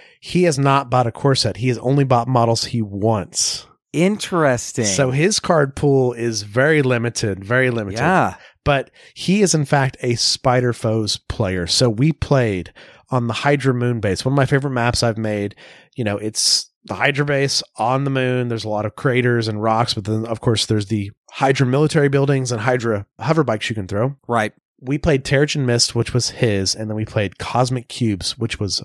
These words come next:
Speaker 1: mine. So I chose the threat. Seventeen is what I chose.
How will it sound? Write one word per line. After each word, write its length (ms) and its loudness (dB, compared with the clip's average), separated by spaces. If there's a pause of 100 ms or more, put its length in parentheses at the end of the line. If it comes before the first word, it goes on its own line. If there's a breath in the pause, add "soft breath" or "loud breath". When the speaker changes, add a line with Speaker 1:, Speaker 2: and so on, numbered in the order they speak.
Speaker 1:
mine. 680 -2 (380 loud breath)
So 360 0 (440)
I 220 0
chose 280 0
the 100 -2
threat. 420 0 (500)
Seventeen 680 0 (420)
is 100 -6
what 100 0
I 60 -2
chose. 420 -6